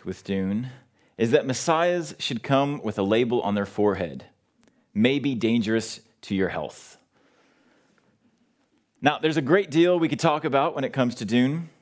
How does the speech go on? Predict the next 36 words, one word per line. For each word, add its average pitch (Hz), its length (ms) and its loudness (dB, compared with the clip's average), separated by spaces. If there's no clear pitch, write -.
um, 117 400 0
and, 120 300 0
of - 160 -8
course, 123 200 2
the 107 120 -4
recent 113 300 -2
ab-, 101 280 -2
adaptation 123 680 0
by 107 120 2
Villeneuve, 113 840 -2
whether 101 180 -2
it 78 80 -6
be 98 140 -2
politics 139 720 -2
or 92 120 0
ecology, 135 840 0
um, 92 480 0
any 131 160 2
number 107 320 2
of, 98 200 -2
of 87 180 -6
things, 127 360 0
and 101 120 0
hopefully 110 300 0
we'll 101 120 0
have 98 180 2
a 98 40 -6
chance 104 340 -4
to - 100 -12
talk 98 220 0
about 92 180 0
a 90 40 0
lot 117 240 2
of 101 60 -6
these 104 180 -6
together, 151 600 0